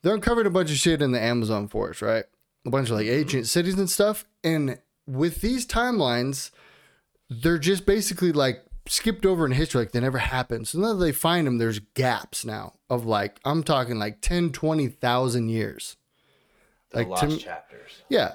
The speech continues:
Speaker 1: they, all this, they just been skipped by. They're like, "Oh, uh, we didn't know those were here." And so it just fucks up everything,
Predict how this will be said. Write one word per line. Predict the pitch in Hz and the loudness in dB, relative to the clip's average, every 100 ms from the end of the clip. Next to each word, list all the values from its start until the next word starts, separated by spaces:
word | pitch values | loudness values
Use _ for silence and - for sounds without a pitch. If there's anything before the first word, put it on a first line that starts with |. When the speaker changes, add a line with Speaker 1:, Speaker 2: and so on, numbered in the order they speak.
| - | -8
Speaker 1:
they, | 120 143 - | -2 0 0
all | 139 139 | 0 2
this, | 139 139 | 2 0
they | 127 147 | 0 0
just | 156 143 - | 0 0 0
been | 165 147 | 2 2
skipped | - - 160 - - | 0 0 -2 -4 -4
by. | 120 127 170 | 0 2 2
They're | 160 | 2
like, | 123 117 - - - | 2 0 -4 -16 -4
"Oh, | 202 117 104 101 | -2 0 -2 -2
uh, | 113 113 | -2 0
we | 156 | 0
didn't | 160 107 | 0 -2
know | 104 | -2
those | 123 143 113 | 0 0 0
were | |
here." | 104 110 139 135 - _ _ | 0 0 0 -2 -4 _ _
And | 156 | -2
so | 185 180 | 2 2
it | |
just | 165 156 - | 2 0 0
fucks | 220 214 - | 0 0 0
up | 190 - 160 160 | 0 -2 -6 -2
everything, | - 175 135 123 107 113 107 101 | 0 0 0 -2 -2 -6 -8 -10